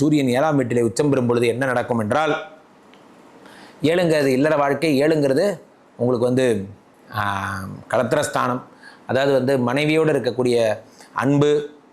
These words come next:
ஆ, காதல், இதெல்லாம் அந்த ஏழாம் இடம் கெடுகிறது. சில பேருக்கு ஃபாரின் அனுகூலங்கள்னு சொல்லலாம், ஃபாரின் சம்மந்தப்பட்ட விஷயங்களில் அனுகூலங்கள் எல்லாம் ஏழாம் இடம்.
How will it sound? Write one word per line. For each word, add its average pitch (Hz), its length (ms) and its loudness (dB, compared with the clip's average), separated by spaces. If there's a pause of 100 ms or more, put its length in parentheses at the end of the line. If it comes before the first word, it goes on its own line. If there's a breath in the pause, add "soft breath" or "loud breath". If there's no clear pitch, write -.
ஆ, 117 220 -2
காதல், 135 640 0
இதெல்லாம் 117 420 0 (140)
அந்த 131 200 0
ஏழாம் 165 360 0
இடம் 156 180 0
கெடுகிறது. 113 420 0 (260 soft breath)
சில 180 200 0
பேருக்கு 202 380 0
ஃபாரின் 190 500 2
அனுகூலங்கள்னு 156 600 2
சொல்லலாம், 113 320 -2 (180)
ஃபாரின் 143 400 0
சம்மந்தப்பட்ட 120 380 0
விஷயங்களில் 120 680 0 (220 loud breath)
அனுகூலங்கள் 139 580 0
எல்லாம் 120 260 0
ஏழாம் 107 240 0
இடம். 98 240 -16